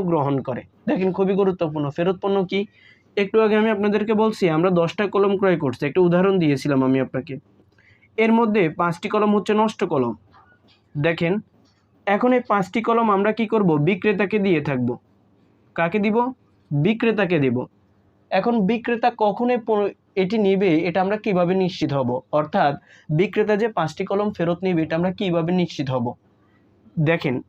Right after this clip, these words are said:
এ সেজন্য আমরা এখানে নোটের বিষয়টাকে নিয়ে আসছি। এখানে বলা হচ্ছে যখন সে ফেরত পণ্য গ্রহণ করে, মানে এর পাঁচটি কলম যখন সে গ্রহণ করবে বা টাকা ফেরত দিতে চাবে তখনই বিক্রেতা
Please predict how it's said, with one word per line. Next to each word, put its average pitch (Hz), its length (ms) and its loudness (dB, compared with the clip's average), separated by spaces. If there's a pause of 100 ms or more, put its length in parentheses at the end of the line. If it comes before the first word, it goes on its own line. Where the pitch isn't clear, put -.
(160)
এ 208 120 4
সেজন্য 233 480 2
আমরা 214 240 2
এখানে 208 240 0
নোটের 175 340 0 (380)
বিষয়টাকে 160 580 0
নিয়ে 226 260 2
আসছি। 131 280 -6 (480)
এখানে 233 240 2
বলা 214 240 2
হচ্ছে 226 280 -2 (460)
যখন 185 560 0
সে 214 320 0
ফেরত 196 360 0 (340)
পণ্য 208 200 2 (120)
গ্রহণ 151 400 0
করে, - 220 -6 (840)
মানে 151 300 0 (360)
এর 180 240 0
পাঁচটি 185 340 -2
কলম 214 380 0
যখন 160 340 0
সে 220 220 -4
গ্রহণ 165 360 0
করবে 180 360 2 (420)
বা 147 180 2
টাকা 208 340 -2
ফেরত 190 260 0
দিতে 185 260 -2
চাবে 180 340 0 (380)
তখনই 220 360 0
বিক্রেতা 226 580 -2